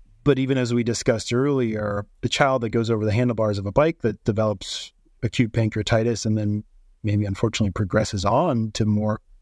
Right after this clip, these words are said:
complex or severe disease, alcohol's not a role in that,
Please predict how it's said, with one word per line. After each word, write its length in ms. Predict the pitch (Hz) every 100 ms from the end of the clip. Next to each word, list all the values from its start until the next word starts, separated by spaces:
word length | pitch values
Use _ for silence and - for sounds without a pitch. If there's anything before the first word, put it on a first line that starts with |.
| -
complex 500 | - 110 - 113 -
or 80 | 104
severe 460 | - 101 104 117 185
disease, 560 | 143 92 87 104 117 - - - - - - - - - -
alcohol's 300 | - 120 135
not 140 | 117 104
a 20 |
role 320 | 92 113 110
in 80 |
that, 80 | 69